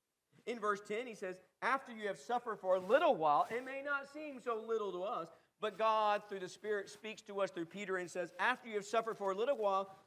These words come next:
the God of all grace, who called you to his eternal glory in Christ, will himself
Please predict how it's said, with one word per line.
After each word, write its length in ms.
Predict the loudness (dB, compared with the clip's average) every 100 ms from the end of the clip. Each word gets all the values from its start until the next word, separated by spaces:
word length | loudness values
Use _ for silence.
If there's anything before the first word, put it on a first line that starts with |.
| _
the 100 | -2
God 320 | 2 4 4
of 80 | 6
all 220 | 6 4
grace, 560 | 2 4 6 4 0 -8
who 140 | -14
called 560 | -6 4 6 6 2 -4
you 320 | -4 -4 -4 -12 _ _
to 120 | -6
his 160 | -4 -6
eternal 320 | -8 -8 -8
glory 260 | -4 -4 -4
in 60 |
Christ, 220 | -4 -6 -8 _
will 500 | -12 -6 0 2 2
himself 720 | 2 -4 -6 -2 4 6 6